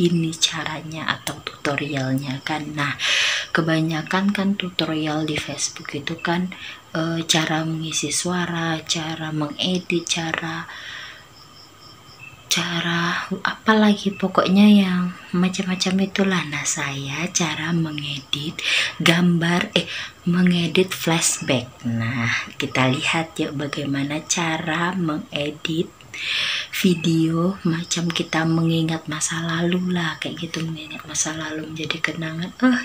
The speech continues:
indahnya ada kenangan yang sangat menyedihkan macam itulah. Nah, daripada panjang lebar kita ngomongnya, anak saya lagi tidur, mari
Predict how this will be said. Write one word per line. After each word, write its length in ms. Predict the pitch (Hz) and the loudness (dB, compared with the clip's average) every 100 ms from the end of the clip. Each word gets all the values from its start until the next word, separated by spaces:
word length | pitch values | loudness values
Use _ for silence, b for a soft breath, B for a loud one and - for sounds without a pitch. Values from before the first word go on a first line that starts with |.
| - | 4
indahnya 640 | 220 202 202 190 196 196 185 | 8 8 6 4 4 4 0
ada 240 | 175 180 | -2 -2
kenangan 480 | - 175 175 175 175 | -2 -2 0 0 0
yang 240 | 180 185 | -2 -2
sangat 320 | - 208 196 | -4 -2 -2
menyedihkan 720 | 175 190 185 180 190 - 180 165 | -2 0 0 0 -2 -4 -6 -6
macam 320 | 160 160 156 | -6 -6 -8
itulah. 400 | 160 160 156 156 B B B B B - | -6 -6 -6 -6 B B B B B 0
Nah, 400 | 135 147 175 175 | 2 4 4 4
daripada 480 | 156 156 - 160 165 | 2 -2 -4 -2 -2
panjang 480 | - 165 156 170 165 | -2 -2 -2 -4 -4
lebar 480 | 185 208 180 180 202 | -2 0 2 2 2
kita 320 | 196 - 175 | -4 -4 -2
ngomongnya, 960 | 175 175 180 185 185 170 165 165 196 | -2 0 0 0 0 0 -2 -2 -2
anak 320 | - 160 175 - | -4 -4 -6 -8
saya 320 | - 165 160 | -6 -4 -4
lagi 240 | 160 175 | -6 -8
tidur, 560 | - 185 185 170 185 170 | -2 0 0 0 -4 -4
mari 720 | 160 147 - - 151 151 | -4 -2 -4 -4 -4 -6